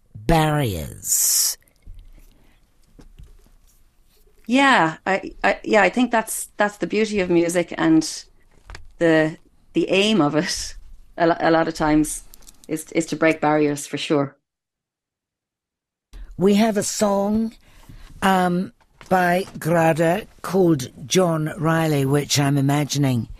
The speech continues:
Speaker 1: you may well play on your tour here.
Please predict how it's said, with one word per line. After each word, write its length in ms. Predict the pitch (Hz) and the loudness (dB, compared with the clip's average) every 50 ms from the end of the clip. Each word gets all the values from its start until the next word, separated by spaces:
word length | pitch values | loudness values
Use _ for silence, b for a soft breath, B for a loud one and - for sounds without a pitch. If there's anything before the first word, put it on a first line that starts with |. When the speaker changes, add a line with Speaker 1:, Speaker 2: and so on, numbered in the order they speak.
| b b b b b b b b b b b b b b b - | b b b b b b b b b b b b b b b 0
Speaker 1:
you 160 | 127 131 127 | 2 2 4
may 220 | 127 127 127 127 | 4 2 2 2
well 260 | 127 127 131 127 127 117 | 0 0 0 0 -2 -2
play 540 | - - 147 156 170 165 147 113 98 - - | -4 -2 -2 0 2 2 0 0 -2 -4 -4
on 200 | - 135 131 127 | -4 -2 -2 -2
your 140 | 120 117 113 | -2 -4 -4
tour 400 | - - - 156 156 151 143 123 | -4 -6 -4 -2 -2 -2 -2 -2
here. 540 | 113 95 85 107 110 101 92 87 95 - | -4 -6 -6 -6 -6 -6 -6 -8 -12 -14